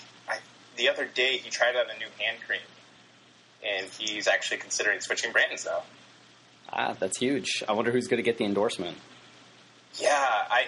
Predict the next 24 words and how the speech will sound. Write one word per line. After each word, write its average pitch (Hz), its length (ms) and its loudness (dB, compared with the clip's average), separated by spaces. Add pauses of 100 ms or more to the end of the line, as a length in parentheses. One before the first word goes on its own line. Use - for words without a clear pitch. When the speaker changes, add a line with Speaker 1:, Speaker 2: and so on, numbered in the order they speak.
Speaker 1:
it's - 320 0
pretty 165 320 2
coveted 139 420 2
prize 113 460 2
to 101 60 -10 (360)
be 98 380 -6
the, 90 240 -2
uh, 82 240 2 (300)
official - 340 0
hand 101 280 2
cream 92 140 0
spokesman 90 520 0
for 87 160 -6
Jay-Z. 85 460 -2 (1040)
Speaker 2:
<laughs> - 160 -4 (720)
Or 110 100 4 (460)
be 95 80 -2
the 104 260 2
Speaker 1:
Wait, - 280 4 (200)
the 151 80 4
Speaker 2:
<laughs> - 120 4
Yeah. 185 60 8 (120)
Speaker 1:
spokesman, - 320 0 (260)
yeah. 87 240 2